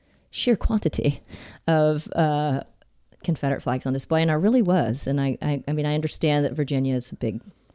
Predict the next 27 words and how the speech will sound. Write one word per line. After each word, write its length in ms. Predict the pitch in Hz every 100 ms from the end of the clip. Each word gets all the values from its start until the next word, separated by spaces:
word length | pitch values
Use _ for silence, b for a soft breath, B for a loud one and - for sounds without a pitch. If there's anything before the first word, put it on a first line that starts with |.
| -
has 140 | 147
a 40 | 139
lot 120 | 143
of 80 | -
history 500 | - - - 135 _ b b b b
in 80 | -
regards 440 | 67 - - - -
to, 200 | - - _ _ _ b b b b b b b b b _ _ _ -
to, 260 | 147 139
um, 340 | 131 131 127 - - _ -
to, 260 | 131 117 -
to 180 | - 123
all 140 | 113 117
that. 280 | 117 107 -
But 160 | 151 -
it, 160 | - -
it, 160 | 160
yeah, 200 | 160 120 - -
it 200 | 165 -
kinda 220 | 170 139
took 180 | - -
me 80 | 123
aback. 400 | - - - - B B B -
It 120 | 277
was 140 | 262 -
also, 680 | 233 339 - 156 143 151 -
um, 500 | 147 147 143 143